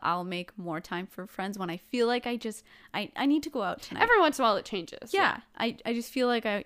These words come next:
Speaker 1: I need to go out tonight. And then there'll be a Friday night where I'm like, "No, I just want,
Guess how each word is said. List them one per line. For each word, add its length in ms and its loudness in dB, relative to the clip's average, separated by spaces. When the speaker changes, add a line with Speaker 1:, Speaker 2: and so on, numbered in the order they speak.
Speaker 1:
I 80 -2
need 160 -2
to 60 -14
go 100 -4
out 140 -4
tonight. 240 -8
And 100 -4
then 140 0
there'll 120 0
be 140 -4
a 60 -4
Friday 340 -2
night 180 -4
where 80 -4
I'm 120 -4
like, 160 -6
"No, 180 -2
I 220 -2
just 200 -10
want, 140 -8